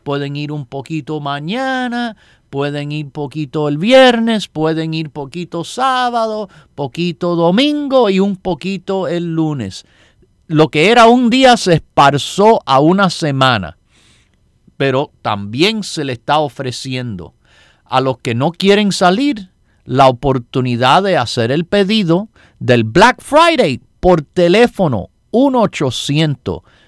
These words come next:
seis tres tres, seis siete nueve nueve y le enviamos los productos directamente a su puerta.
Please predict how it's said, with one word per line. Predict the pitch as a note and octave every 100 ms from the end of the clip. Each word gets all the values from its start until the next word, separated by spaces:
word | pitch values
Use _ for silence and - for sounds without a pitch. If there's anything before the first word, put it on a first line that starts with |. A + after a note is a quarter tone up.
| _
seis | - - D#3 G#3+ C4+ - -
tres | F3+ A#3+ A#3+ -
tres, | G3+ A3+ D3+ - - _ _ _ _ _ _
seis | - - E3 B3 -
siete | - G3+ A3 D#3+ B2
nueve | F#2+ F#2+ G#2 F#3 A3+ D3 - -
nueve | A#2+ G#2+ E3+ D4 F4 C4+ G2+ _ _ _ _ _ _ _ _ _ - _ -
y | F#3
le | F3
enviamos | D#3+ C3+ B2+ A#2 D#3 F3+
los | F#3+ G3+
productos | - G#3+ F3+ E3+ - E3+ - -
directamente | A#2+ A#2 B2+ D#3 C#3+ B2+ C#3 C3 A#2
a | A2
su | - A2+
puerta. | - A2 - - F#2